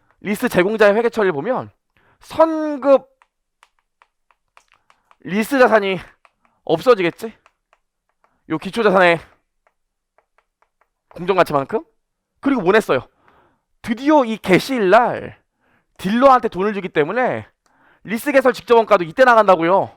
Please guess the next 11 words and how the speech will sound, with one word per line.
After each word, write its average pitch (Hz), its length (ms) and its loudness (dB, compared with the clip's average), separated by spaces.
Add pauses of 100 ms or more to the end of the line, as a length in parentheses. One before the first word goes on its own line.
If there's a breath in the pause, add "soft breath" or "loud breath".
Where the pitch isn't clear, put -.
(840)
그래서 269 220 -2
나는 240 300 2
이 175 80 -8
돈을 277 220 0
썼다니까, 202 400 0
이 143 100 -2
돈을. 170 320 -4 (140)
리스 175 220 -10
제공자는 165 400 0
처음이자 269 260 0
마지막으로. 175 520 0